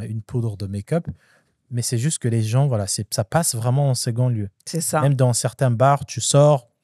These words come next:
Speaker 1: les gens, ils sont apprêtés, ils sont pas maquillés, ils ont juste, euh, vite fait, euh, un petit tiret, un, une petite poudre, euh, basique.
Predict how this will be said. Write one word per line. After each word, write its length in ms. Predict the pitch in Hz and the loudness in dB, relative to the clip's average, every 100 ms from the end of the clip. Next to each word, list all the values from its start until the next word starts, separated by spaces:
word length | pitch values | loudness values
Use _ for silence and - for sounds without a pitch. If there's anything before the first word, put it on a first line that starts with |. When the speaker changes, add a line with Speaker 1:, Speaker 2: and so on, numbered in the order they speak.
| _ _ 113 | _ _ -4
Speaker 1:
les 100 | 110 | 2
gens, 140 | 131 | 2
ils 80 | 123 | 2
sont 120 | 120 | 2
apprêtés, 480 | 107 - 110 147 147 | 2 0 -2 -2 0
ils 80 | 120 | -2
sont 160 | 107 | -4
pas 160 | 101 127 | 0 2
maquillés, 420 | 127 - 120 127 | 2 0 -4 -2
ils 180 | 113 101 | -2 -2
ont 120 | 98 | -4
juste, 360 | 92 123 - 117 | -2 -2 -2 -2
euh, 80 | 98 | -2
vite 260 | 107 - | -2 -4
fait, 340 | - 123 123 104 | 2 4 4 2
euh, 40 | 98 _ _ _ _ _ _ - | -4 _ _ _ _ _ _ -2
un 120 | 117 | -2
petit 240 | - 120 | 0 -2
tiret, 520 | - - 104 117 131 131 | -2 -2 0 2 4 4
un, 200 | 107 110 | 2 -2
une 160 | 113 | -4
petite 320 | - 117 113 - | -4 -6 -8 -10
poudre, 400 | - 135 127 107 | -2 0 2 0
euh, 300 | 104 101 98 87 | -2 -2 -4 0
basique. 600 | 120 104 104 160 - | 2 2 0 -2 -6